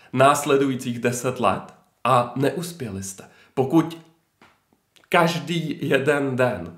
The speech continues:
příštích deset let uděláte něco skvělého pro tu jednu a tutéž cílovou skupinu a budete koukat, co jí zajímá, co jí nezajímá, budete se zlepšovat a půjdete den za dnem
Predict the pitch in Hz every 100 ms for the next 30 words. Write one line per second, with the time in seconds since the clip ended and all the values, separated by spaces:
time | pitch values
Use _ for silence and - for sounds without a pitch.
0 | - - 139 127 139 135 117 123 123 127
1 | 113 95 80 - _ _ - 143 135 131
2 | 123 104 - 82 - 127 143 - 156 127
3 | - 139 139 135 123 85 - - - 127
4 | 139 139 156 180 131 120 107 - - 117
5 | 117 - - 190 190 107 87 117 - _
6 | - - 147 143 139 135 139 135 - 165
7 | 170 170 143 95 - - - - 127 135
8 | 147 151 156 185 170 170 120 - 143 135
9 | 135 160 170 143 107 101 127 127 147 156
10 | 156 135 117 113 127 127 123 123 139 139
11 | - 165 90 - - - - 123 - 160
12 | 156 135 151 135 143 143 143 139 120 87